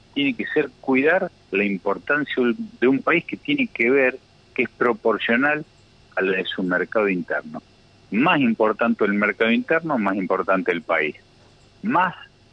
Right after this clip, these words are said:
chiquito, más moderado, más pobre el mercado interno,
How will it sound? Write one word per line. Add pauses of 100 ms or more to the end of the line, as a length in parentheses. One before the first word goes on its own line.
(1300)
chiquito,
más
moderado,
más (140)
pobre
el
mercado
interno,